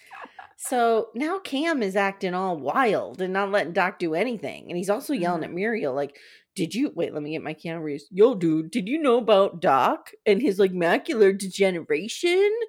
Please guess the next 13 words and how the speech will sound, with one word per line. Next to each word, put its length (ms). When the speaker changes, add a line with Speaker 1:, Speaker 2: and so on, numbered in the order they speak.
Speaker 1:
And, 320
uh, 340
Speaker 2:
Mm-hmm. 340
Speaker 1:
Muriel's 340
Speaker 2:
She 60
Speaker 1:
like, 180
"Yeah, 80
I 1040
kinda 300
knew 160
about 260
it." 240
Speaker 2:
Yeah. 160